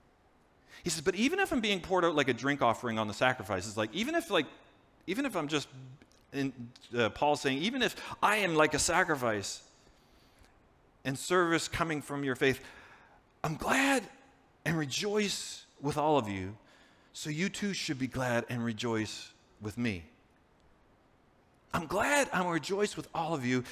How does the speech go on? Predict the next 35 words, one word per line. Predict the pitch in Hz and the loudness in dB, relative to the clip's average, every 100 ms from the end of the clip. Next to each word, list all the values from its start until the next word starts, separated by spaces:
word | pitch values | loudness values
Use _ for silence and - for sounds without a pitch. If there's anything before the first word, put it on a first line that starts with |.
| - - | -12 -10
so | - 160 | -4 2
that | 151 135 - | 2 0 -6
you | 160 233 | -2 0
too | - 220 170 | 0 -2 -2
should | - - 156 | -4 -4 -4
be | 151 | -6
glad | - 175 - 226 190 | -6 -2 -2 -2 -4
and | 160 160 | -6 -8
rejoice | 165 147 190 190 - | -6 -4 -4 -4 -6
with | 202 202 | -8 -8
me. | 180 120 - _ _ _ _ _ _ _ _ _ _ _ _ _ _ _ _ _ _ _ _ _ | -12 -12 -16 _ _ _ _ _ _ _ _ _ _ _ _ _ _ _ _ _ _ _ _ _
"Just | - 208 240 - | -2 0 2 0
as | 202 185 | 0 2
you | 196 | 2
have | 160 160 | 2 -2
obeyed," | 151 127 156 151 131 | -4 -4 -4 -4 -4
he | 123 | -4
said. | 113 127 101 - _ - - | -6 -6 -8 -8 _ -20 -8
"A-, | - | -4
a-, | 196 214 208 | 0 4 4
as | 208 | 4
you | 233 | 4
work | 214 254 240 247 | 4 4 4 6
it | |
out, | 233 196 | 6 6
as | 185 | 4
you | 226 | 0
wrestle | 202 233 247 226 | 0 0 0 2
with | 208 185 | 2 2
it, | 160 | 2
as | 175 | 2
you | 196 | 0
walk | 175 202 269 277 247 | 2 2 2 2 0
in | 214 | 0
obedience, | 170 226 208 170 | 2 4 4 2